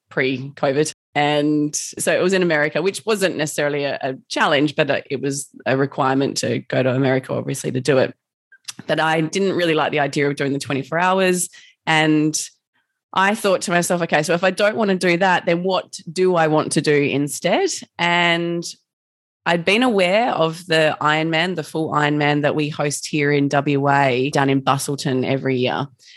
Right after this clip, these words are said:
And I thought to myself, "Well, that's a pretty extraordinary event." And as I was thinking about it, I was like, "Well, I can't swim, so it doesn't really seem like a very good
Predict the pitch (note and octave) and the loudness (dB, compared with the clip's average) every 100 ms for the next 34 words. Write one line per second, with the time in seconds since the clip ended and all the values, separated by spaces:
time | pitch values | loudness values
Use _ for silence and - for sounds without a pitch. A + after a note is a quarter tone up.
0 | _ - D#3 D#3 D#3 D3+ - E3 F#3+ F#3+ | _ -4 0 2 2 2 0 -2 0 0
1 | G3 - - D#3 D#3 D#3+ D#3+ E3 G#3+ F#3 | 0 -2 -2 0 0 -2 -2 -6 -6 -6
2 | - F#3+ D#3+ D3 D#3 D3+ - E3 D#3+ D3+ | -6 -2 0 -2 -2 -6 -4 0 0 2
3 | C#3 C3 B2+ C#3 D3 B2 A#2+ - _ _ | 0 0 -2 0 0 0 -4 -8 _ _
4 | - E3+ G3 G#3 E3 E3+ C#4 D#4+ B3+ D#3 | -4 0 0 0 0 0 0 0 0 0
5 | D3+ C#3+ F3 - - D#3 D#3+ E3+ G3 D#3+ | 2 2 0 -2 -2 -2 0 -2 -2 -2
6 | D3 F3 E3 D#3+ - E3+ - B3+ - - | 0 0 -2 -2 -10 -12 -6 -6 -6 -10
7 | - F3+ C#3+ E3 A3 A#3+ - D#3+ - A3+ | -2 0 2 2 0 -4 0 0 2 0
8 | A3+ - E3+ D3+ E3 - D3+ D#3 C#3 D#3 | 0 0 0 0 -2 -2 -2 0 -2 -2
9 | E3+ - D#3 C#3+ D#3 - F#3 | -4 0 2 0 -4 -2 -2